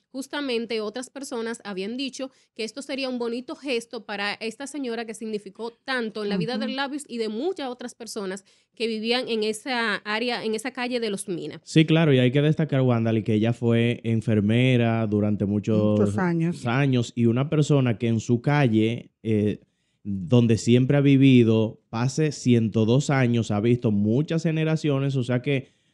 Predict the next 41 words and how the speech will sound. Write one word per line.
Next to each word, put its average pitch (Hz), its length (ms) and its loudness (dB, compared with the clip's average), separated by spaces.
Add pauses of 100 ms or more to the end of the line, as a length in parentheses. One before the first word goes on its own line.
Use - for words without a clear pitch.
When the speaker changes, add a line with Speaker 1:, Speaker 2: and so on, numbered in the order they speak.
Speaker 3:
más 131 400 4
allá 170 340 4
de, 139 220 4
de 113 420 4
ser 123 220 -2
conocida 131 760 2
por 107 280 2
el 98 240 2
ambiente 110 460 2
urbano 113 500 2
y 123 100 0
eso, 113 380 -2 (240)
yo 127 180 4
creo 160 180 4
que 147 200 4
hay 143 180 4
figuras 147 480 4
también 123 460 4
en 113 100 4
los 107 160 2
barrios 120 380 0
que 110 100 0
duran 143 340 2
tantísimos 143 680 0
años 110 480 2 (320)
y 117 160 4
ya 135 140 6
ese 180 180 4
sector 160 400 0
casi 156 260 2
completo 127 640 4
se 113 200 0
conoce 120 400 2
Speaker 1:
Así 156 60 2
es. - 20 -6
Speaker 3:
por 120 180 2
esa 147 240 2
persona, 101 420 0
o 90 60 -4
sea 113 160 -4
que 113 400 0